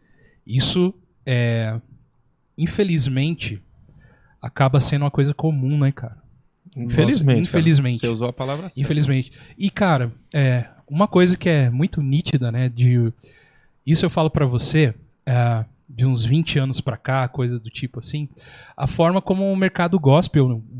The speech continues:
Speaker 1: mercado gospel, né, é, é,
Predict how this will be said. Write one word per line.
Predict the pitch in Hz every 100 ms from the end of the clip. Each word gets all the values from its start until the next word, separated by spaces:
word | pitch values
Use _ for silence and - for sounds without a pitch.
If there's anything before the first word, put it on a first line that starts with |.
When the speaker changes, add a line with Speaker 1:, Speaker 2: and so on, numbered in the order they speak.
| 120
Speaker 1:
mercado | 131 156 - - 147 131 113 -
gospel, | 120 131 135 - 98
né, | 104 120 127 - 123
é, | 113 113 _ - - - -
é, | 117 117 110 110